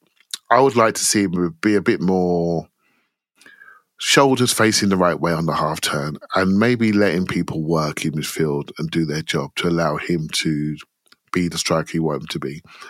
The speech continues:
But he's still getting the chances. His secondary movement is excellent. I don't worry. I'm with, I'm with you, Elliot. I think some of the chances, the one that hit the goalkeeper's back yesterday,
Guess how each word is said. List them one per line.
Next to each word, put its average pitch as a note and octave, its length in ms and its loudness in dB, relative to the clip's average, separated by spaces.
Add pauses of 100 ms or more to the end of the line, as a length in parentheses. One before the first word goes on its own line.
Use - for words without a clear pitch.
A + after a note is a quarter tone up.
(140)
But A#2+ 120 0
he's - 140 0
still A#2+ 300 2
getting C#2+ 260 -2
the C2+ 60 -10
chances. C#2 520 -6
His - 180 -4
secondary E2 480 0
movement - 360 -4
is - 120 -8
excellent. - 520 -10 (1040)
I A#2 120 4
don't A#2 220 4
worry. F#2+ 220 4
I'm A2 160 4
with, A#2+ 360 0
I'm G#2+ 140 2
with G#2+ 140 2
you, G#2 160 4
Elliot. G#2 320 2
I F2+ 80 0
think G2 320 0
some G#2+ 240 2
of G2+ 100 4
the F#2+ 100 2
chances, F#2+ 440 0
the G#2+ 80 2
one A2+ 120 2
that A2 80 2
hit G#2+ 120 0
the F2+ 60 -4
goalkeeper's F#2 480 0
back - 280 -4
yesterday, D#2+ 500 -4